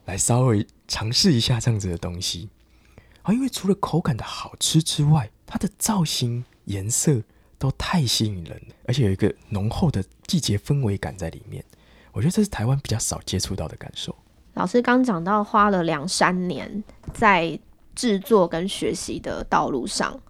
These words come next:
Speaker 2: 迈进，这个是日以继夜吗？是没日没夜吗？像窝在实验室一样睡着等着结果出来吗？
Speaker 1: 做和果子很好玩的是，它不会有让你睡着的一个时间。
Speaker 2: <laughs> 无时无刻在看着豆沙。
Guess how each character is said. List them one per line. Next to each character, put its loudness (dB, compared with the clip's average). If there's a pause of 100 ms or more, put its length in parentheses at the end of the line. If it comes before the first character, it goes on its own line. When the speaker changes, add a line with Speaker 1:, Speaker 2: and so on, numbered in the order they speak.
(180)
Speaker 2:
迈 -2
进， -4 (460)
这 2
个 4
是 4
日 0
以 -2
继 -6
夜 0
吗？ -4
是 -4
没 -2
日 -4
没 -6
夜 -10
吗？ -10
像 -4
窝 -4
在 -4
实 -10
验 -6
室 -8
一 -6
样 -2
睡 0
着 0
等 -10
着 -12
结 -12
果 -8
出 -10
来 -8
吗？ -18 (440)
Speaker 1:
做 4
和 -2
果 2
子 2
很 2
好 0
玩 -4
的 -2
是， -2
它 -4
不 -6
会 4
有 2
让 2
你 -6
睡 2
着 -8
的 -8
一 -8
个 -8
时 -6
间。 2 (140)
Speaker 2:
<laughs> 6
无 6
时 2
无 2
刻 4
在 4
看 4
着 2
豆 0
沙。 -8